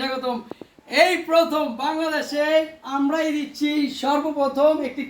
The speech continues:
কফি টেবিল ফ্রি কর্নার সোফার সাথে। তার উপরে আবার কিন্তু চৌষট্টিটি জেলাতেই আমরা ডেলিভারি ফ্রি করে দিচ্ছি, যাতে করে আপনি নিশ্চিন্তে ঘরে বসে অর্ডারটি করতে পারবেন। কারণ ডেলিভারি চার্জের জন্য অনেকেই ঢাকা থেকে প্রোডাক্ট কিনতে পারছে না। তো যা, তাদের জন্য সুবর্ণ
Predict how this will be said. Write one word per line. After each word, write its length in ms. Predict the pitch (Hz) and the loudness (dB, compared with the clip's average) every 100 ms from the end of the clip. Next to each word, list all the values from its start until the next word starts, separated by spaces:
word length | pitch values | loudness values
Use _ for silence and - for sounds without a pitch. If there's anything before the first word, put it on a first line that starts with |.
| - | 0
কফি 220 | 285 311 311 | 0 0 -4
টেবিল 220 | 311 269 - | -4 -6 -4
ফ্রি 140 | 294 349 339 - _ | -4 -4 -6 -16 _
কর্নার 320 | 285 330 339 302 | 2 4 2 -2
সোফার 220 | 262 240 | -8 -8
সাথে। 140 | 226 - | -10 -8
তার 160 | 254 311 | -4 -4
উপরে 180 | 311 339 277 | -2 -2 0
আবার 160 | 294 269 294 | -2 -4 -4
কিন্তু 260 | 254 285 330 330 - _ _ - | -6 -6 -10 -14 -20 _ _ 0
চৌষট্টিটি 680 | 294 349 262 320 349 339 277 247 | 4 4 2 -4 -6 -6 -2 0
জেলাতেই 440 | 262 285 294 294 285 | 2 2 -2 -4 -2
আমরা 200 | 254 254 240 190 | -2 -2 -2 0
ডেলিভারি 460 | 247 330 349 349 - | 2 4 4 0 -4
ফ্রি 120 | 294 302 302 | -8 -8 -8
করে 120 | 294 | -8
দিচ্ছি, 240 | 277 - 254 233 | -8 -8 -10 -6
যাতে 220 | 233 240 269 | -6 -2 2
করে 140 | 277 277 254 | 4 4 2
আপনি 160 | 285 262 240 | -4 -4 -2
নিশ্চিন্তে 420 | 277 320 294 294 220 | -4 -4 -4 -4 0
ঘরে 160 | 240 277 | 2 2
বসে 160 | 262 269 254 | 2 0 0
অর্ডারটি 260 | 247 247 254 | -2 -6 -2
করতে 180 | 240 254 269 | -2 0 -2
পারবেন। 280 | 269 330 339 - - - 254 | 2 2 2 -4 -16 -2 4
কারণ 280 | 285 285 277 214 | 6 6 4 0
ডেলিভারি 400 | 233 294 320 339 320 | 0 2 2 2 0
চার্জের 280 | 285 294 311 | 0 0 -4
জন্য 120 | 311 294 269 | -2 -2 0
অনেকেই 320 | 294 330 330 254 | -2 -2 -2 -2
ঢাকা 180 | 254 294 | 0 -2
থেকে 140 | 302 285 277 | -2 -2 0
প্রোডাক্ট 260 | 269 269 | 0 0
কিনতে 200 | 262 262 269 | -2 -2 0
পারছে 200 | 262 254 285 | -2 0 0
না। 60 | 311 - - | -2 -6 -10
তো 40 | 269 202 | -4 2
যা, 100 | 254 262 285 | 2 4 0
তাদের 240 | 277 294 | 2 2
জন্য 120 | 302 285 - | 0 -4 -2
সুবর্ণ 280 | 277 311 | -2 -2